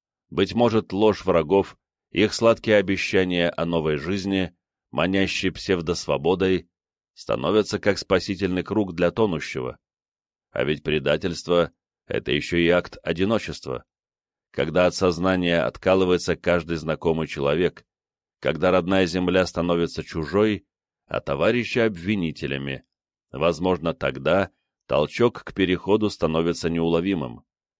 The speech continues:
В этом состоянии растерянности, стоя на разломе собственной личности, человек становится уязвим для влияния того, кто обещает протянуть руку помощи. Коган снова начал допросы Лыжина и Барсукова.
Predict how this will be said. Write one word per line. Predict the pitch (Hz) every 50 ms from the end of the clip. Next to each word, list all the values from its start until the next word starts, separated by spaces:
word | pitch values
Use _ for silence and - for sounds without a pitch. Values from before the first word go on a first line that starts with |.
| _ _ _ _ _ _ _ _ _ _ _
В | - - 76
этом | 80 78 - 87 87
состоянии | - - 85 78 - 78 78 82 80 76 73 76 73
растерянности, | 71 67 69 73 - - - 87 87 92 87 90 87 80 - - 78 78 76 69 _ _ _ _ _ _ _
стоя | - - - 85 98 110 113 107
на | 104 101
разломе | 92 95 92 85 78 82 92 98 98 95 90
собственной | 85 - 95 87 78 - - - 80 73 67 64
личности, | 71 87 98 - - 98 95 87 - - - 92 90 87 - _ _ _ _ _ _ _ _ _ _ _ _
человек | - - - 58 58 65 85 117 120 -
становится | - - 104 104 110 110 110 107 - - 107 - -
уязвим | - 80 85 85 85 76 71 76 85 107 113 113 107 85 71 67 65
для | 80 87 85
влияния | 78 82 85 85 87 82 80 78 73
того, | 69 - - - 71 80 92 104 101 - _ _ _ _ _ _ _ _
кто | - - - 110
обещает | 107 104 95 98 87 - - 104 104 110 113 101 -
протянуть | - 90 90 85 - 90 87 92 90 85 87
руку | 82 80 80 - - 80
помощи. | 73 - 80 78 73 67 64 - - - - - - _ _ _ _ _ _ _ _ _ _ _ _ _ _ _ _ _ _ _ _ _
Коган | - 78 82 80 80 80 80
снова | - - - 85 78 71 69
начал | 67 71 69 - - 67 67
допросы | 69 69 65 - - 76 73 - -
Лыжина | 64 65 76 90 82 82 82 80 82
и | 80 - -
Барсукова. | 73 73 73 71 - - 87 - - 78 69 62 62 -